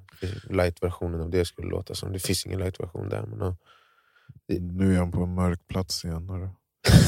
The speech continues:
Speaker 2: Fan.
Speaker 1: Jag förstår det.
Speaker 2: Nej, det här... Det här, eh,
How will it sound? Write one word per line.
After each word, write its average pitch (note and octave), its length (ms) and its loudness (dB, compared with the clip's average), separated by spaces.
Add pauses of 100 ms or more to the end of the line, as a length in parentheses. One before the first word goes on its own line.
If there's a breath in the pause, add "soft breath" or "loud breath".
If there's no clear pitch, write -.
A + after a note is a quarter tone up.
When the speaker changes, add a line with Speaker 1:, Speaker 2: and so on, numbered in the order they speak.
(1300 loud breath)
Speaker 2:
Fan. - 500 -4
Speaker 1:
Jag B2 140 10 (100)
förstår A2+ 380 6
det. F#2+ 140 4
Speaker 2:
Nej, G#2+ 160 6
det G#2+ 100 6
här... G#2+ 260 8
Det G2+ 200 0
här, G#2 400 2
eh, F2 460 -4